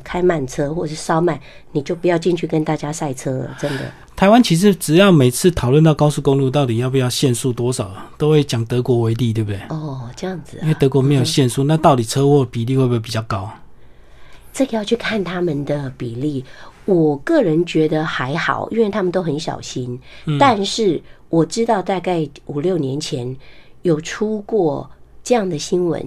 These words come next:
Speaker 1: 就是故意肇事。就是有些，因为我们自己也遇到过一次，就是后车，后面有来车逼你，
Speaker 2: 嗯。
Speaker 1: 然后逼你逼到他突然间绕过你，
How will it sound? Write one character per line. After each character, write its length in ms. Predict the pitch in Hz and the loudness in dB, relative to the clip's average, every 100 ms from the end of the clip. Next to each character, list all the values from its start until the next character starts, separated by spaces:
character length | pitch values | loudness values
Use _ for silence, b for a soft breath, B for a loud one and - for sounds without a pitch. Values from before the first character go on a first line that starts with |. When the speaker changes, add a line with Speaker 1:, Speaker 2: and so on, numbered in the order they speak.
| - | -8
Speaker 1:
就 100 | - | -8
是 160 | 196 185 | -6 -4
故 240 | 180 214 | -2 2
意 140 | 196 170 | 2 2
肇 240 | 180 151 | 0 0
事。 340 | 147 - 135 - - - b b b b | -2 -4 -6 -10 -20 -20 b b b b
就 100 | - | -2
是 160 | 240 247 | 0 0
有 200 | 170 147 | 0 0
些， 240 | 151 202 196 - | 2 0 -2 0
因 120 | 294 | 4
为 60 | 302 | 6
我 60 | 180 | 4
们 120 | 139 | 2
自 120 | 160 | -2
己 120 | 170 | -4
也 60 | 123 | -6
遇 100 | 127 | -8
到 120 | 135 | -8
过 200 | 131 120 | -6 -8
一 40 | 107 | -10
次， 300 | - - 120 - | -12 -10 -10 -8
就 160 | - 247 | -2 0
是 100 | 247 | 2
后 180 | 247 | 2
车， 260 | 196 - 196 | 0 0 -2
后 120 | 196 | 2
面 140 | 233 196 | 2 4
有 160 | 131 127 | 0 -4
来 220 | 123 127 | -6 -6
车 180 | 135 175 | -4 -2
逼 280 | 165 180 170 | 0 0 -2
你， 200 | 151 131 - b | -2 -6 -14 b
Speaker 2:
嗯。 180 | 147 135 | -4 0
Speaker 1:
然 100 | 208 | 0
后 60 | 220 | 2
逼 180 | - 277 | 4 6
你 160 | 247 139 | 6 2
逼 220 | - 226 | 2 4
到 260 | 240 165 - B B - | 4 2 -2 B B -4
他 160 | - | -2
突 160 | 294 - | 2 6
然 140 | 277 196 | 6 6
间 240 | 220 220 | 4 4
绕 220 | 233 240 | 4 4
过 200 | 196 180 | 4 4
你， 280 | 135 107 - | 2 -4 -8